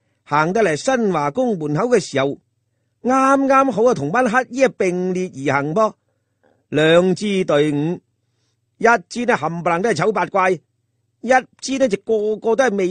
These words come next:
嬌娘。哎呀，大家拍埋一齊啊，真係認真得意有趣啊！老人家見到咁啊，覺得好奇怪啦。咦喂，呢班啊扮到成隻雀咁嘅女人都嚟請願㗎？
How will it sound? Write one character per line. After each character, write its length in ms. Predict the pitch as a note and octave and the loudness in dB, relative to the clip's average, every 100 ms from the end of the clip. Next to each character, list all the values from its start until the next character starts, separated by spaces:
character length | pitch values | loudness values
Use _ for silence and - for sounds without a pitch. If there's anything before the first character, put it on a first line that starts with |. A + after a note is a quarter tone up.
| A3 | -4
嬌 280 | - B3+ F3 | -4 -2 0
娘。 300 | A#2+ G3 C#3 | 0 -2 -2
哎 120 | - G#3+ G#3 F3+ C3 | -2 -2 -2 -4 -6
呀， 600 | G#2 B2 C3+ A#2 G#2 F2 F2 - | -6 -6 -6 -8 -10 -16 -20 -4
大 340 | D#3+ C3+ C#3+ | -4 0 -2
家 260 | D3 G3+ F#3 | -2 -2 -2
拍 220 | C3+ D#3+ | -4 -8
埋 160 | D#3 A2+ | -6 -2
一 60 | F3+ | -2
齊 260 | C3 A2+ | -2 -6
啊， 60 | A#2 | -2
真 160 | F#3+ | -2
係 60 | E3+ | -2
認 400 | D3 C#3 E3 F#3 | -6 -6 -6 -4
真 260 | G3 F#3 F3 | -4 -4 -2
得 160 | F#3 - C#3+ | -4 -4 -14
意 180 | D#3+ | -8
有 240 | E3 C#3 D#3+ | -4 -4 -4
趣 240 | D3+ D#3+ | -4 -2
啊！ 240 | D#3 C#3 - _ _ _ _ _ _ _ _ _ | -2 -4 -8 _ _ _ _ _ _ _ _ _
老 160 | F3 C#3 E3+ E3 | -6 -4 -2 -2
人 280 | A2+ A#2+ | -2 -4
家 280 | A#2 F#3 E3+ | -4 -2 -2
見 140 | D3 E3+ | -2 -8
到 80 | |
咁 180 | E3 F3 | -6 -6
啊， 40 | F3 | -4
覺 120 | E3+ | -4
得 60 | |
好 220 | F3 E3 E3 | -4 -6 -8
奇 160 | G#2 | -10
怪 180 | B2 D#3 | -6 -4
啦。 100 | D#3+ _ _ _ _ | -6 _ _ _ _
咦 340 | G#2 E2+ F2 B2 | -20 -14 -10 -8
喂， 260 | A2+ F2 - _ _ _ _ | -8 -10 -16 _ _ _ _
呢 400 | - E3 E3 E3 D#3+ | -4 -2 -2 -2 -2
班 300 | F3+ C3+ A#2+ | -2 -4 -8
啊 60 | - | -8
扮 180 | A2 | -6
到 100 | A#2+ | -4
成 200 | C#3 E2+ | -6 -8
隻 100 | G#2 B2+ | -10 -12
雀 120 | - A2+ A#2+ E3+ | -10 -4 0 0
咁 160 | D#3+ G3+ | -2 -4
嘅 140 | F#3+ | -4
女 280 | D3 C3+ D#3 | -4 -4 -4
人 180 | C3+ G#3 | -6 -2
都 80 | |
嚟 120 | F#3 G#2+ | -2 -2
請 480 | - D3+ E3 A#3 | -8 -8 -8 -8
願 300 | A3 D#3 C3+ | -8 -8 -6
㗎？ 160 | A#2+ | -8